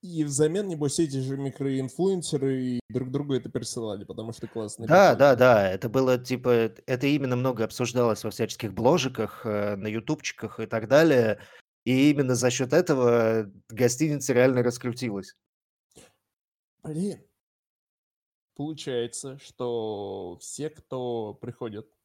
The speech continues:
Speaker 1: к тебе и говорят, что они микроинфлюенсеры, на самом деле они просто хотят, чтобы ты их унизил.
Speaker 2: Я не уверен насчет этого. Все просто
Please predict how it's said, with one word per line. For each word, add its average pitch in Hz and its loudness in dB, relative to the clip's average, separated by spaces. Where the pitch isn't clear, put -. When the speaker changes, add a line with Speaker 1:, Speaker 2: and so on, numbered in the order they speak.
Speaker 1:
к - -20
тебе 110 -8
и 107 -14
говорят, 113 -8
что - -12
они 117 -10
микроинфлюенсеры, 117 -12
на 117 -10
самом 127 -8
деле 127 -6
они 135 -8
просто 139 -8
хотят, 127 -6
чтобы 131 -12
ты - -10
их 127 -8
унизил. 175 -10
Speaker 2:
Я 160 2
не 208 4
уверен 196 6
насчет 117 0
этого. 160 4
Все 156 0
просто 131 0